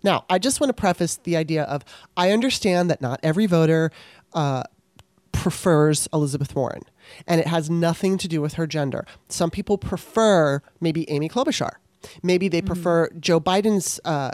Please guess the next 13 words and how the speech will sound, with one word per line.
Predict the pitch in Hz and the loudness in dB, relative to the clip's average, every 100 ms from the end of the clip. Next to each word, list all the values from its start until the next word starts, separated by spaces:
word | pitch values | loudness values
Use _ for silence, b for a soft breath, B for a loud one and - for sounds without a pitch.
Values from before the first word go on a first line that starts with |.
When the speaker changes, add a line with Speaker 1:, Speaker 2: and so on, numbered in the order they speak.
| - | -6
Speaker 1:
kind | 170 160 | -4 -2
of, | 139 - - | -4 -8 -4
you | 160 | -4
know, | 127 127 | -4 -6
centrist | - - 156 - - | -6 -2 -2 -4 -8
views. | - 127 - - B B B B _ _ _ - | -8 -10 -10 -16 B B B B _ _ _ -4
I | 208 208 | 0 4
understand | 247 254 - 262 202 | 4 2 2 2 2
that, | - - _ - | -2 -10 _ -2
and | 185 | 0
I | 180 185 | 2 2
don't | 185 202 214 - _ - | 4 4 4 0 _ -14
say | - 262 247 151 151 | -2 2 2 2 0